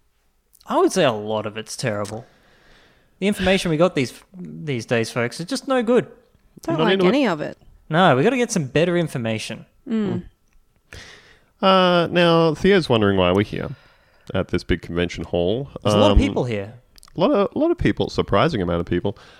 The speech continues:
Speaker 3: Um, and his brain is throbbing extra hard 'cause he feels like he might be in the presence of some other brainiacs. And that is because Lucy has brought us to our first ever Mensa convention 'cause
Speaker 2: Oh
Speaker 3: she
Speaker 2: my
Speaker 3: is
Speaker 2: goodness.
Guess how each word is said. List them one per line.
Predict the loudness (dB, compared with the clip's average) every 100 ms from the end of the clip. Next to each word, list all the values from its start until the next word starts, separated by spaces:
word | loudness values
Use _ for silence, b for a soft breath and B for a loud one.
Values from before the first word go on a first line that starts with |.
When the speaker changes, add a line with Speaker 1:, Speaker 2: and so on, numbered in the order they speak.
| b b
Speaker 3:
Um, | 0 0 0 -4 -8 _ _ _ -2
and | 0
his | -2
brain | 0 0 0
is | -2
throbbing | 0 2 2 -2 -2
extra | -4 -4 -6 -6
hard | -4 -4 -4 -6 -10 -20 _ _
'cause | -8 -8
he |
feels | -4 0 0 0
like | -2
he | -2 -2
might | 0 -2 -2
be | -4 -2
in | -4
the | -4
presence | -2 -2 -4 -14 -16 -4
of | -4 -4
some | -6 -6
other | -6 -6
brainiacs. | -4 -4 -4 -4 -6 -10 -14 -20 -20 b b b b
And | -4 -2
that |
is | 0 -2
because | 0 0 0
Lucy | -2 0 0 2
has | 0
brought | 2 2 2
us | 0
to | 0 0
our | 0
first | -2 -2 2 2 0 -8 -18 _ 0
ever | 0 0 -2 -6 -12 _ _ _ -8
Mensa | -2 -2 0 0 0
convention | -2 -4 -4 -6 -8 -8
'cause | -4 -4 -2
Speaker 2:
Oh |
Speaker 3:
she | -2
Speaker 2:
my | -2 2
Speaker 3:
is | 4 4 2 -4
Speaker 2:
goodness. | -8 -10 -12 -16